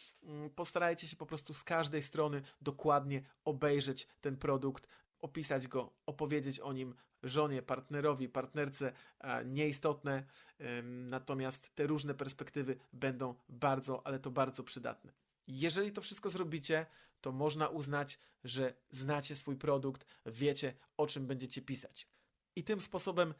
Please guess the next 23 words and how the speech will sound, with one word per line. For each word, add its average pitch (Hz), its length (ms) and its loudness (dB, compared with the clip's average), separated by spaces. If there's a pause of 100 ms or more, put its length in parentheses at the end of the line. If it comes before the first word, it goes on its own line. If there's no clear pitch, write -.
(160)
przechodzimy 165 580 0
do 147 200 4
drugiej 151 460 2
części, 156 400 -2
czyli 143 400 0 (260)
określenie 147 560 -2
klienta. 139 760 -2 (140)
I 139 100 -2
wierzcie 156 460 0
mi, 151 120 -2
jest 147 220 0
to 139 260 4 (220)
zdecydowanie 147 640 2
trudniejsza 147 460 0
sprawa 135 340 6
niż, 127 240 -4 (240)
e, 127 160 -4
poznanie 135 400 -2
swojego 127 420 0 (220)
produktu. 127 500 0 (260)
Musicie 160 380 0
poznać 156 420 4
klienta. 135 540 -2